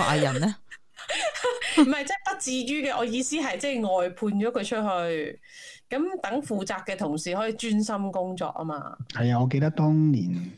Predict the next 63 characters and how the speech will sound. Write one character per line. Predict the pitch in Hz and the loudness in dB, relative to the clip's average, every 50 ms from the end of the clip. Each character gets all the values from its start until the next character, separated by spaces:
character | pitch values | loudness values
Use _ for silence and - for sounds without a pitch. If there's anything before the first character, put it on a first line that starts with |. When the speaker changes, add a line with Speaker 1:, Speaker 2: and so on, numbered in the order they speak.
| - - | -8 -2
Speaker 3:
我 | - 127 | -2 0
只 | 120 143 | 2 2
係 | 135 | 2
做 | 113 104 101 | 2 0 0
咗 | 107 110 120 | 0 2 2
一 | 120 101 80 | 2 0 0
年 | 87 95 101 | 0 0 -2
嘅， | - | 0
嗰 | - 151 147 139 120 117 - | 2 2 2 2 2 -2 -6
個 | - - | -8 0
Christmas | - 151 147 - 156 139 - | 2 2 4 4 2 2 2
party， | - 135 139 139 135 - - 92 90 - - - - - | 2 2 2 2 2 0 -2 -2 -2 -4 -6 -12 -10 -2
嗰 | - 175 180 175 160 | 2 4 6 8 8
個 | 139 123 | 6 6
藝 | 120 113 | 4 2
人 | 101 92 95 95 | 2 2 0 0
係 | 92 - 101 98 98 95 95 95 98 98 - | 0 0 0 0 2 2 2 2 0 0 0
阿 | - 107 | -2 -2
羅 | 107 98 80 78 | 0 0 0 0
敏 | 80 85 85 95 107 113 | 0 2 2 2 2 2
莊 | - 120 110 107 104 104 98 87 76 | 2 2 2 2 2 2 2 0 -2
啊。 | 71 - - - - _ _ _ _ _ _ - | -4 -10 -18 -20 -20 _ _ _ _ _ _ -8
Speaker 1:
哦。 | 196 208 214 214 104 101 110 123 135 143 147 151 151 156 160 160 | -8 -6 -2 0 2 4 4 6 6 6 6 6 6 6 6 6
Speaker 3:
好 | 170 | 6
識 | - 190 180 | 4 2 0
帶 | 185 - 127 135 131 | 2 2 2 2 4
氣 | 123 135 135 135 | 4 4 4 4
氛， | 120 147 151 | 6 6 6
係 | 143 120 104 | 6 4 2
好 | - - 101 101 120 139 113 143 | 2 0 0 2 2 4 4 4
開 | 143 135 139 | 4 4 4
心， | 143 143 143 | 4 4 4
全 | 139 - - 95 95 | 2 2 0 0 0
場 | 95 - 98 95 101 | 0 0 -2 0 2
都 | 117 135 | 4 4
好 | 135 117 113 123 123 | 4 4 4 4 4
開 | 127 123 | 2 2
心， | 135 127 123 | 2 2 0
好 | 120 - | 2 2
叻 | 107 120 143 160 165 151 | 2 4 4 4 4 2
㗎 | - 127 | 2 2
啲 | 135 170 160 | 4 4 4
藝， | 139 123 117 104 - - - - | 4 2 0 -2 -4 -6 -10 -2
即 | - 269 | 2 2
係 | 240 175 | 4 6
我 | 143 147 | 6 4
覺 | 147 180 175 | 4 4 4
得 | 208 208 - - - _ - | 2 2 0 -4 -10 _ 0
藝 | 139 131 127 123 | 2 4 4 4
人 | 120 104 92 95 104 | 2 2 2 2 0
啊， | 117 | 2
真 | - 190 202 | 4 6 6
係 | 170 131 | 6 6
有 | 117 113 107 110 113 | 6 2 0 -2 -2
佢 | - - - 98 95 98 104 110 117 117 - _ _ _ _ _ _ _ - | -4 -4 -4 -2 0 0 2 0 0 -2 -6 _ _ _ _ _ _ _ 0
優 | - 156 160 160 | 2 4 4 4
勝 | - 147 123 | 4 4 4
之 | 120 135 143 | 4 4 2
處， | 139 - 120 120 120 | 2 2 0 -2 0
佢 | |
帶 | - 123 120 135 131 | -2 0 2 2 4
氣 | 123 131 127 127 | 4 4 4 4
氛 | 123 151 143 | 4 4 6